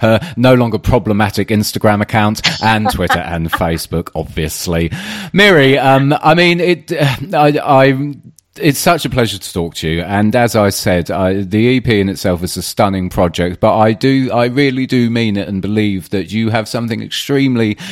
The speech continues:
extremely unique and, and powerful with your voice and your lyrical and musical composition. I would urge everyone to listen to Soundbites because it is absolutely fantastic. Um, and you really are a wonderful and unique individual, as well as a wonderful and new,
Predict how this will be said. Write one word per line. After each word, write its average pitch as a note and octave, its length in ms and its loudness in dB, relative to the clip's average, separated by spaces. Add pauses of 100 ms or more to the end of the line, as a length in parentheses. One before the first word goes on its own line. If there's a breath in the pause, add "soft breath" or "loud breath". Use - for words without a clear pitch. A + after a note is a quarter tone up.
(260 loud breath)
extremely A2+ 680 2
unique G#2 600 2
and, G2+ 320 -2
and G#2 240 -2
powerful G#2+ 560 0
with F#2 220 -2
your F#2+ 180 2
voice G#2 460 0
and F#2+ 180 -2
your F#2+ 160 2
lyrical F#2 400 0
and F2+ 100 -2
musical F2+ 440 -4
composition. F2 680 -4
I F2 100 -2
would G2 140 -2
urge G#2 260 0
everyone D#2 380 -6
to E2+ 260 -4 (220 loud breath)
listen F#2 320 -2
to - 80 -12
Soundbites D#2+ 580 -4
because E2 240 -8
it F#2+ 60 -6
is F2+ 160 -4
absolutely E2 500 -10
fantastic. D#2 760 -6
Um, D#2+ 180 -4
and E2+ 220 -4 (320 loud breath)
you B2+ 160 6
really C#3 320 4
are G#2+ 420 4
a G2 240 0
wonderful G#2 880 0
and F2+ 380 -4
unique G2 480 2
individual, D#2 680 -4
as D#2 220 -6
well E2 160 -4
as E2 160 -8
a E2 220 -6
wonderful D#2+ 560 -4
and E2 160 -6
new, D#2 400 -4